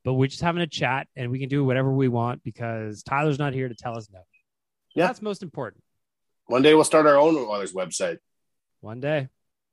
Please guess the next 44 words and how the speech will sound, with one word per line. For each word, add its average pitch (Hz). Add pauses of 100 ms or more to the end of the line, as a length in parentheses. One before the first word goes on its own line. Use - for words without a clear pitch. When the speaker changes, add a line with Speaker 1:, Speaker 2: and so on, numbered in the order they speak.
(100)
Speaker 1:
I 104
Speaker 2:
And 110
then 123
Speaker 1:
believe 127
Speaker 2:
we'll 117
Speaker 1:
we -
will. 101
Speaker 2:
show 139
Tyler 135
Yaremchuk 123
who 135
the 117
hell's 120
in 107
charge 123
of 101
what. 120 (360)
Speaker 1:
Mm-hmm. 151 (500)
One 165
Speaker 2:
I 160
think 190
Speaker 1:
day. 185
Speaker 2:
the 180
Oilers 170
are 175
going 165
to 160
the 151
Cup 165
Finals, 151
my 110
friend. 107 (760)
Speaker 1:
I 147
think 214
the 180
Oilers 156
are -
gonna 147
go 147
to 143
the 143
Cup 147
Finals, 156
too. 156